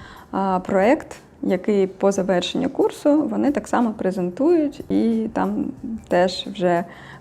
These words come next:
е, отримують пропозиції приєднатися або до інтернатур, якщо в них трішечки не вистачає, а, знань для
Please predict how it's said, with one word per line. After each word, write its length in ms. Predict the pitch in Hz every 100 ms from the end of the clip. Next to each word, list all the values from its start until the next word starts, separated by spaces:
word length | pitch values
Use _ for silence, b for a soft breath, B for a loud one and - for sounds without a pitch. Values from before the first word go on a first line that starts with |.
| -
е, 40 | - 123 -
отримують 560 | - 185 208 190 185 185
пропозиції 760 | - - 175 269 320 - 220 208
приєднатися 720 | 190 170 175 170 185 - -
або 240 | - 185 165
до 140 | -
інтернатур, 680 | 175 - 226 226 302 392 415 -
якщо 360 | 208 185 -
в 60 | 196
них 160 | 185 185
трішечки 520 | 185 - - - 185
не 180 | 190 190
вистачає, 720 | 180 - - 196 190 190 208 B B B -
а, 500 | 208 196 - - 196
знань 420 | 180 202 185 180
для 380 | 175 175 156